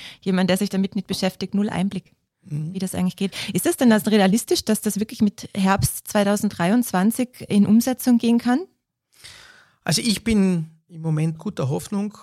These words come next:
Speaker 2: Es wäre, glaube ich, gerade den Elementarpädagoginnen und Pädagogen gegenüber ganz dringend, dass das jetzt kommt.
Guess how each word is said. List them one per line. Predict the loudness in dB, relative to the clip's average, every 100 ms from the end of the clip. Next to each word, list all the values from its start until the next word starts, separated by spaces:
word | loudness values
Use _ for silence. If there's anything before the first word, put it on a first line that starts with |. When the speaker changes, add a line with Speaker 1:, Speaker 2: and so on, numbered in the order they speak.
| _
Speaker 2:
Es | -12 -6
wäre, | -4 -4
glaube | -6 -6
ich, | -6 -8
gerade | -12 -12
den | -8 -8 -6
Elementarpädagoginnen | -6 -6 -6 -10 -10 -8 -8 -8 -6 -4 -4 -6
und | -10 -12
Pädagogen | -12 -10 -8 -8
gegenüber | -10 -10 -10 -8
ganz | -8 -8 -8
dringend, | -8 -8 -8
dass | -12 -20
das | -20
jetzt | -20 -20
kommt. | -8 -8 -8